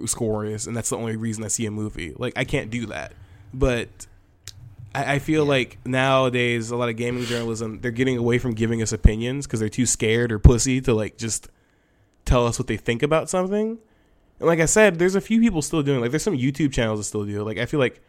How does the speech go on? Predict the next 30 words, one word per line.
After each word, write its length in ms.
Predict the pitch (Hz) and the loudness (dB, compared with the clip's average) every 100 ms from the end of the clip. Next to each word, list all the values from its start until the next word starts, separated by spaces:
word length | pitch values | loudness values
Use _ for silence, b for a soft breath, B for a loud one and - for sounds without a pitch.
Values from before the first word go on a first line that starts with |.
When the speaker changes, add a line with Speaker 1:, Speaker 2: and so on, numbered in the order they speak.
| b b b - | b b b -2
Speaker 1:
I 40 | |
feel 140 | 160 180 | 4 4
like 340 | 135 120 110 | 4 2 2
Dunkey, 280 | 120 151 156 | 2 2 2
even 320 | 123 113 120 | 2 2 0
though 100 | 127 | 0
he's 180 | 117 117 | -2 -2
really, 160 | 123 117 | -2 -2
like, 160 | 107 - 104 - | -4 -8 -18 -20
crass, 680 | - 127 123 113 107 - - b b b b b _ | -4 2 2 2 -2 -6 -8 b b b b b _
he 160 | - | -2
does 200 | 151 143 | 4 6
a 60 | 135 | 6
lot 180 | 127 117 | 2 0
of 100 | 107 | 0
good 260 | 120 113 110 | -2 -2 -2
game 240 | 113 107 | -4 -2
reviews 380 | 107 104 104 107 | -4 -4 -6 -6
'cause 100 | 113 | -2
he'll 100 | 143 | -2
straight 180 | 160 131 | 2 2
up 80 | 107 | 2
tell 160 | 160 165 | 2 2
you 120 | 120 | 2
if 80 | 107 | 0
a 40 | |
game's 200 | 110 104 | -4 -4
trash 340 | - 143 131 | 0 0 0
or 40 | 104 | -4
not, 280 | 87 82 | -10 -12